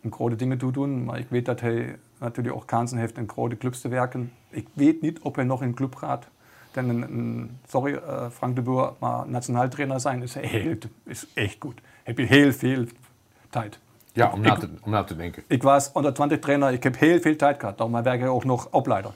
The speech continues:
Speaker 2: Ja.
Speaker 1: Anders heb je ja de hele dag niks te doen.
Speaker 2: Overigens,
Speaker 1: Sorry.
Speaker 2: de Duits-, ja, nee, klopt. De Du-, de Duitse jeugd is ook weer goed, hè?
Speaker 1: Ja, ja, ja, die hebben ook, eh, Nederlands, eh,
Speaker 2: Klopt.
Speaker 1: verslaan.
Speaker 2: Ja.
Speaker 1: En,
Speaker 2: En
Speaker 1: eh,
Speaker 2: waren echt veel beter.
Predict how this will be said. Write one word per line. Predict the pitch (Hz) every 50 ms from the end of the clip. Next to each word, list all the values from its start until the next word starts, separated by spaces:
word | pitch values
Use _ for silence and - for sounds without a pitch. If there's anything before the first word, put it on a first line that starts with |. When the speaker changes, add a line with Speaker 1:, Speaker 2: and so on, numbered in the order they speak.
| _ _ -
Speaker 2:
Ja. | - 92 90 76 - - _
Speaker 1:
Anders | - - 120 123 117 -
heb | -
je | 120 117
ja | 123 120 120
de | 117 107 117 123 127 - - 117
hele | 123 131 120
dag | - 143 120
niks | 135 127
te | 135
doen. | 131 147 143 123 - - _ -
Speaker 2:
Overigens, | - 110 107 104 123 -
Speaker 1:
Sorry. | 110 107 113 104
Speaker 2:
de | - - - -
Duits-, | - 120 117 104 - -
ja, | - 127 120 104
nee, | 98 104 101
klopt. | - 127 101 - -
De | - -
Du-, | 104 127 120 113
de | 107 120 113
Duitse | 107 123 135 135 - 123
jeugd | 117 110 104 90 104
is | 104 113
ook | 131 123
weer | 113 98
goed, | - 98 82
hè? | - 101 110 - - - - - - - - - - _ _ _ - - -
Speaker 1:
Ja, | 226 - 226
ja, | 254 262
ja, | 240 254 285 277 -
die | -
hebben | 190 190 190 185 180
ook, | 196 190 -
eh, | 190 175
Nederlands, | 175 165 165 175 220 214 214 202 - - -
eh, | 196 190 190 175 165 - - -
Speaker 2:
Klopt. | - - 120 - 170 - - -
Speaker 1:
verslaan. | - - 151 139 - 170 175 190 196 190 - _ _ _ - 123 - - - -
Speaker 2:
Ja. | - 135 123 139 175 - - _ -
Speaker 1:
En, | - 135
Speaker 2:
En | 131
Speaker 1:
eh, | 123 110
Speaker 2:
waren | 110 120 110 107 113
echt | 123 123 -
veel | - - 127 120 117
beter. | 95 104 104 110 107 131